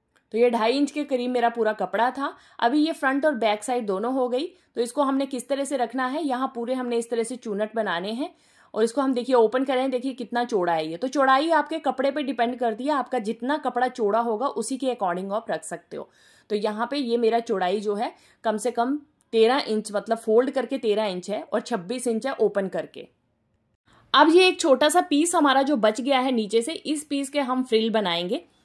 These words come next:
अब इसका फ्रिल हमको कितना बनाना है, बस इसको हमें बीच से कट कर लेना है कपड़े को,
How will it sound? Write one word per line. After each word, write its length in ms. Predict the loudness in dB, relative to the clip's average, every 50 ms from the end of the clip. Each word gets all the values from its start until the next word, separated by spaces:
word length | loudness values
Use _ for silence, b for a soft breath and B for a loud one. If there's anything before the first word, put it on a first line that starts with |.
| b b
अब 120 | b 0 0
इसका 240 | 0 0 2 0 0
फ्रिल 260 | 2 0 -2 0 0
हमको 220 | 0 0 0 -2 -4
कितना 300 | -4 -4 -4 -2 -2 0
बनाना 360 | 0 0 0 0 0 0 -2 -2
है, 160 | -2 -2 0
बस 240 | 0 0 0 0 -4
इसको 220 | -6 -6 -4 -4
हमें 460 | -4 -2 -2 -2 -2 -4 -4 -6 -6
बीच 200 | -8 -8 -6 -6
से 80 | -6 -4
कट 240 | -2 -2 -4 -4 -2
कर 180 | -2 -2 0
लेना 220 | 0 -2 -2 -2 -4
है 120 | -4 -4
कपड़े 320 | -2 -4 -4 -2 -2 -2 -2
को, 200 | -2 -2 -4